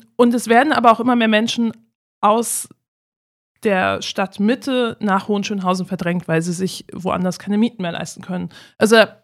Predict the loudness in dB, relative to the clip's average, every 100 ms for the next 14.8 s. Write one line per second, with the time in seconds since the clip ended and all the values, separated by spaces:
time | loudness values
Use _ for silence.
0 | -12 2 2 4 0 0 0 0 -2 0
1 | -2 0 0 0 0 -2 0 2 0 -4
2 | -6 -6 -6 -8 -6 -6 -4 -4 -2 -2
3 | -2 -8 _ _ _ _ _ _ _ _
4 | _ 0 2 4 0 -2 -10 _ _ -4
5 | -2 0 0 0 -2 -4 0 2 2 0
6 | -10 -4 -2 0 -2 -2 0 -2 -4 -14
7 | -16 -20 _ _ _ _ _ -8 -4 -4
8 | -4 -2 -2 -2 -6 -4 -4 -4 -4 -2
9 | 2 2 0 -2 -10 -10 -6 -6 -8 -12
10 | -20 _ _ _ _ _ _ _ _ _
11 | _ _ -6 -4 -6 -8 _ _ _ _
12 | _ _ _ _ _ _ _ -20 _ _
13 | _ -10 0 2 2 0 -2 0 -2 -6
14 | 0 0 0 -4 -4 -2 -2